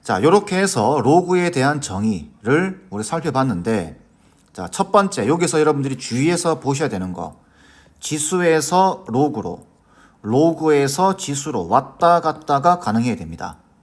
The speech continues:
아시겠죠? 왔다 갔다, 요거 기본적으로 연습 좀 많이 하세요. 그 다음, 시험 이거 당연히 된다 생각하고, 그 다음에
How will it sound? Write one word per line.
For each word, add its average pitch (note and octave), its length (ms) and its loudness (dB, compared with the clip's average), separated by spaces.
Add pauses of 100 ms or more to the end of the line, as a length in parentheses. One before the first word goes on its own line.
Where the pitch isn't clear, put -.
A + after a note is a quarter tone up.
(460)
아시겠죠? C#3+ 600 -4
왔다 C#3 540 2
갔다, C3+ 440 0
요거 A#2+ 200 -4
기본적으로 D3 420 -2
연습 A2+ 200 -4
좀 C#3+ 120 -4
많이 G2+ 160 0
하세요. C3+ 680 0 (360)
그 - 100 -6
다음, G2+ 340 2 (560)
시험 G#3+ 540 2
이거 F#3 160 2
당연히 F#3 440 0
된다 F3+ 240 0
생각하고, F3 720 -2 (260)
그 G#2 80 -10
다음에 B2 520 0